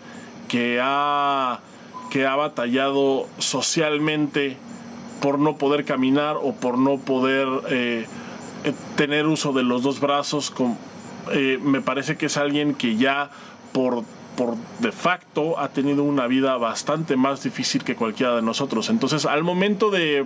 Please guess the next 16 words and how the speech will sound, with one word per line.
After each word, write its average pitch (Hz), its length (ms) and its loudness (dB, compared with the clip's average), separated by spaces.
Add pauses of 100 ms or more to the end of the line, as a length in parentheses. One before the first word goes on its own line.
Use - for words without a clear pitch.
ponerlo 185 400 0
en 175 80 2
una 175 220 0
pista 185 340 0
de 156 100 0
competencia, 147 760 0 (300)
pues 185 140 2
ya 254 80 6
es 247 100 0
como 214 200 2
cualquier 185 360 0
cosa, 190 360 0
¿no? 156 160 2
O - 20 -4
sea, 175 200 0
realmente, 170 840 0